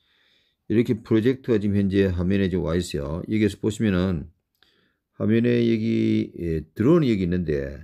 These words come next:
이 드론은 현재 움직이지 않습니다. 보세요. 이렇게 진행이 되는데 보세요. 움직이지 않죠? 이런 진행이 되는데도 움직이지 않는데, 여기에 키프레임을 주려면은 이미 여러분들도,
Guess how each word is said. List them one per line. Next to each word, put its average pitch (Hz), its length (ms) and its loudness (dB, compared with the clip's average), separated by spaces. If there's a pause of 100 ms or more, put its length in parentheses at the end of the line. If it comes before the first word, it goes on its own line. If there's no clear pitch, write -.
(320)
이 101 120 -4
드론은 120 500 2
현재 90 240 0
움직이지 117 440 -2
않습니다. 98 400 -2
보세요. 82 640 -4 (160)
이렇게 85 420 -4 (640)
진행이 123 380 4
되는데 117 300 2
보세요. 82 460 -2 (300)
움직이지 117 360 -4
않죠? 113 440 -2 (1040)
이런 120 260 4
진행이 120 520 2
되는데도 113 420 0
움직이지 107 440 0
않는데, 104 460 2
여기에 120 520 2 (640)
키프레임을 147 680 2
주려면은 98 840 0 (920)
이미 117 420 2
여러분들도, 101 1200 0